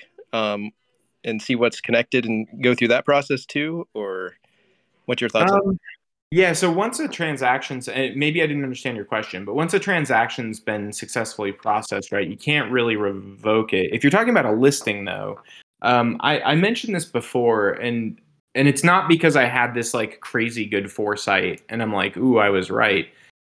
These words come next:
Speaker 2: Um, but I don't like to list things that I'm not looking to sell imminently. A lot of people will list stuff, and they'll list it for, like, a way high amount or what seems like a way high amount. They just, like, I don't,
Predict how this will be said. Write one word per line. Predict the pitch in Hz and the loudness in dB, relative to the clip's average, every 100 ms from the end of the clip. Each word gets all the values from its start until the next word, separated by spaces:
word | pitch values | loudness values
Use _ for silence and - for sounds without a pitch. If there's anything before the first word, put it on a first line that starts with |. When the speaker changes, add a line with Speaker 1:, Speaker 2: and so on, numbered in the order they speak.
| - | -4
Speaker 2:
Um, | - 113 110 | 0 2 2
but | - | 2
I | - 151 | 2 2
don't | 175 233 175 131 | 4 2 2 2
like | 139 135 | 2 0
to | 123 | -4
list | 110 113 - | -2 -2 -4
things | 113 104 95 - | -4 -2 -4 -2
that | 104 | -2
I'm | 104 | 0
not | 104 92 | 0 0
looking | 113 113 107 | -2 -2 0
to | 98 95 | 0 0
sell | - - 92 87 | 0 2 2 2
imminently. | 87 90 87 - - - _ _ _ _ _ | -2 -4 -6 -10 -18 -20 _ _ _ _ _
A | 113 | 4
lot | 147 196 | 4 6
of | |
people | 233 208 202 | 2 6 8
will | 143 110 | 8 6
list | 104 - - | 0 -2 -2
stuff, | - 143 156 - - _ _ - | 0 2 0 -6 -20 _ _ -2
and | 127 | 4
they'll | 127 131 | 6 6
list | 151 151 | 4 4
it | 131 - | 0 2
for, | 123 | 2
like, | 110 104 98 - - | 4 2 0 -8 -8
a | 123 | -4
way | 120 110 | 0 2
high | 110 104 | 0 -2
amount | 98 127 156 139 123 | -2 2 4 4 2
or | |
what | 98 80 | -2 -2
seems | 135 127 123 | -2 -2 0
like | 113 | 2
a | 117 | 4
way | 113 | 4
high | 110 107 | 4 4
amount. | 104 98 98 - | 4 2 0 0
They | 110 | -4
just, | 104 - | -4 -6
like, | 90 - | -6 0
I | 117 | 2
don't, | 143 135 | 2 0